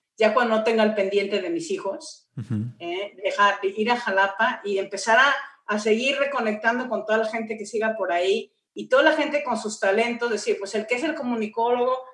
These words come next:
Speaker 1: el que es el arquitecto, el que es el tal, y somos todos conocidos. Oigan, a ver, ¿cómo le hacemos para, a ver, vamos a pincharle a las autoridades para que hagan esto, para que suban, para que bajen, para que hagan?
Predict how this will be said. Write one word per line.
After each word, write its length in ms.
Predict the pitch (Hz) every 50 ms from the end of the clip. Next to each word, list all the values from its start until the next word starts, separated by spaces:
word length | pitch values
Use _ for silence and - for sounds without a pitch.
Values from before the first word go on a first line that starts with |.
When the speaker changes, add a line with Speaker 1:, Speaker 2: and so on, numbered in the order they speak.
| -
Speaker 1:
el 160 | - 214 214 -
que 80 | 233 220
es 100 | - -
el 100 | 233 233
arquitecto, 720 | 220 220 220 - - - 214 214 214 - - 208 208 202 208
el 140 | 202 190 -
que 100 | - 220
es 140 | 214 214 -
el 140 | 196 - -
tal, 300 | 208 196 202 214 214 214
y 60 | - -
somos 360 | - 226 226 240 247 - -
todos 260 | - 466 466 466 -
conocidos. 640 | - 196 190 180 - - - 202 190 202 214 214 214 - _ _ _ _ _
Oigan, 340 | - 220 240 240 240 233 214
a 80 | 196 202
ver, 220 | 220 226 220 -
¿cómo 200 | - 233 240 254
le 60 | 254 247
hacemos 300 | 247 - 262 240 247 247 -
para, 300 | - 202 190 170 - - - - _ _ _
a 80 | - 180
ver, 140 | 208 220
vamos 180 | 214 226 214 220
a 100 | 311 302
pincharle 420 | - 262 240 - 294 262 262 262
a 60 | 254 233
las 140 | 226 220
autoridades 800 | 226 208 202 208 196 190 190 190 202 202 196 180 165 160 160 - -
para 140 | - 180 175
que 100 | - 202
hagan 260 | 208 220 220 254 247 214
esto, 340 | 202 190 - - 180 - -
para 120 | 190 -
que 80 | _ -
suban, 380 | - - 240 233 214 196 175 -
para 140 | 175 170 -
que 100 | - 175
bajen, 320 | 180 196 202 202 214 202 -
para 140 | 180 175 -
que 100 | - 196
hagan? 200 | 196 190 185